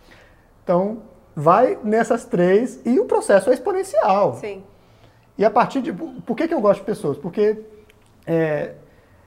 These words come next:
Speaker 1: elas vão te, te, te apontar o que elas, o que faz sentido pra elas.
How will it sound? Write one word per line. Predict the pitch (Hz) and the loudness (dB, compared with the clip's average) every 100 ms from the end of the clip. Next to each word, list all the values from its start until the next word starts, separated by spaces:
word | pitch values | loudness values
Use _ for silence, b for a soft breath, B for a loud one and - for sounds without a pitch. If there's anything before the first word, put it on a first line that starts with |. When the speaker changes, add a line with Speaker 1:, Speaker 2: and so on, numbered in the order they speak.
| b b - | b b 2
Speaker 1:
elas | 180 220 190 | 4 4 2
vão | 214 | -2
te, | 220 240 165 | -2 -4 -6
te, | - 196 175 147 | -8 -4 -4 -4
te | 190 | -4
apontar | 175 175 165 - 190 202 | -2 0 -2 0 0 0
o | 170 | -2
que | - 185 | -2 -2
elas, | 202 220 190 151 | 0 0 -2 -6
o | 294 | -12
que | - | -8
faz | 175 196 | -4 -4
sentido | 180 202 185 | -4 -8 -4
pra | 208 190 | -2 0
elas. | 139 127 135 - | 0 -4 -10 -20